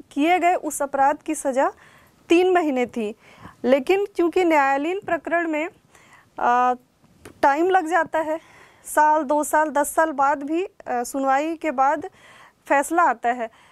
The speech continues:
तो जो उसका जो, अ, फैसला है वह पाँच साल पहले वर्णित, अ, सज़ा के अनुसार होगा, ना कि अब के अनुसार।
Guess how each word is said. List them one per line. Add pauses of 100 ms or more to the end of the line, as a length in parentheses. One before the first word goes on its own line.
(180)
तो
जो (140)
उसका
जो, (300)
अ,
फैसला
है (280)
वह (120)
पाँच
साल
पहले
वर्णित,
अ, (840)
सज़ा
के
अनुसार
होगा,
ना
कि
अब
के
अनुसार।